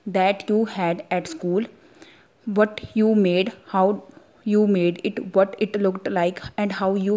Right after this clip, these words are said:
felt about this activity।" जैसे कि रजे मैं इन क्यू कार्ड्स के ऊपर सैंपल आंसर बनाऊंगी, तो आप वो वाला सैंपल आंसर यूज़ कर सकते हैं अपनी स्पीकिंग के लिए। तो मैं वो वाली वीडियो भी जल्दी ही अपलोड करूंगी। जैसे कि थर्ड क्यू कार्ड है, "Describe a time,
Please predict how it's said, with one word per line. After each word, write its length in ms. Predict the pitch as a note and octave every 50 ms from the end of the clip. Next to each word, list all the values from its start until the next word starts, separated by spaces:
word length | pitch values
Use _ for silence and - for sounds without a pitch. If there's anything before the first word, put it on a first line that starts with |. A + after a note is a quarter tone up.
| G#3 -
felt 180 | G3+ F3+ F3+
about 300 | - - G3 F3 F3+ E3+
this 280 | E3+ E3+ - F3+ E3+ -
activity।" 540 | F3 - - - E3+ E3 - F3+ - - F#3
जैसे 220 | A3 G3 G3 -
कि 200 | - - - G#3+
रजे 320 | G3+ G3 F#3 F3 G#3 A3+ A#3 - - - - - - - _ -
मैं 260 | A#3 G#3+ G#3 G#3 G#3
इन 180 | G#3 - G#3+ G#3
क्यू 220 | G#3+ G#3+ - G3+
कार्ड्स 320 | F#3+ - F3+ F3 F3 F3 -
के 120 | - G3
ऊपर 220 | F#3 F3 F3+ G3+ G#3
सैंपल 340 | - - F#3+ F3+ E3+ G3
आंसर 280 | F#3+ F#3 F#3 - - F#3+
बनाऊंगी, 500 | F#3 F3+ F3+ F3 E3+ E3 E3 E3+ F3+ G#3+
तो 120 | A3+ -
आप 280 | A#3+ - - F#3+ F#3+ F3+ F#3+
वो 180 | F#3 F#3 F#3
वाला 200 | F3+ F#3 F3 F3+
सैंपल 340 | F3+ - F#3+ E3+ E3 E3+ F#3+
आंसर 260 | F#3+ - F3 - A#3
यूज़ 320 | A3+ G3+ F#3+ G3 F3+ F3+ -
कर 200 | - F#3 F3 F3+
सकते 320 | F3+ - E3+ E3+ - -
हैं 220 | F3 F3 G#3+ - -
अपनी 260 | - G#3 - - G#3 G3+
स्पीकिंग 480 | - - - G3 F3+ - F3 F3+ F3
के 160 | E3+ F3+ E3+
लिए। 340 | E3 E3 E3+ E3+ F#3 C4+ D#4 - - - - - - - - _ _
तो 80 | G#3
मैं 180 | G#3 G#3+ G#3+ G#3+
वो 220 | G3+ F#3+ F#3+ F#3
वाली 180 | F3+ F#3 F3+ F#3
वीडियो 280 | F3+ F3 E3+ E3+ F3+ F3
भी 180 | F#3 G3 A#3
जल्दी 360 | A#3 A#3 G3+ F3+ E3+ E3+ F3+
ही 220 | G3 F#3+ G#3 A3+ - -
अपलोड 460 | F#3+ - - F3+ F3 F3 F3+ F3+ F3
करूंगी। 420 | - E3+ E3 D#3+ D#3+ E3+ G#3 C#4+ D#4 - - - - _ _
जैसे 220 | - G3+ F#3+ - G#3
कि 120 | G3 A#3
थर्ड 260 | A3+ - G3+ F3 F3+
क्यू 160 | F3+ - G3+ G3
कार्ड 180 | G3 F#3 F3+
है, 80 | G#3 A3
"Describe 460 | G3+ G#3 G3+ - - F#3+ F3+ F3+ F3+
a 100 | F#3+ G#3
time, 300 | G#3 - E3+ F3 G3+ B3